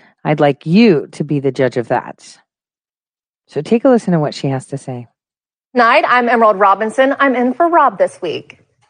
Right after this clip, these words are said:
Speaker 2: Tonight, we will be talking about America as it stands right now, which means we'll be talking about the post-election chaos. Everything is confused right now, and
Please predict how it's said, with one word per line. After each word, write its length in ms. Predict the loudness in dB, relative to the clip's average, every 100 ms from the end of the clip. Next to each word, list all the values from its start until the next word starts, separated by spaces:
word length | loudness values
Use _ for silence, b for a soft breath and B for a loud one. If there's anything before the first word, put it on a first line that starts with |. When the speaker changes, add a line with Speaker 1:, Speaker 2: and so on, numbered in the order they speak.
| _
Speaker 2:
Tonight, 320 | -2 2 2 2
we 80 |
will 220 | 0 0 -2
be 120 | -2
talking 440 | 2 2 2 0
about 400 | 2 2 2 0
America 420 | 0 2 2 0
as 240 | 0 0 -2
it 80 | -2
stands 340 | 0 0 -2
right 240 | -2 -2
now, 380 | 0 -2 -2 -8 _ _
which 180 | 0 2
means 200 | 2 2
we'll 120 | 0
be 120 | -2
talking 360 | 0 0 0 0
about 280 | 2 2
the 80 | -2
post-election 640 | -2 0 2 0 0 -2 -2
chaos. 520 | 0 0 -2 -10 _ _ _ -2
Everything 420 | 2 2 2 2
is 140 | 0
confused 480 | -2 -4 -2 -4 -2
right 200 | -2 -2
now, 280 | -6 -12 -10
and 100 | -6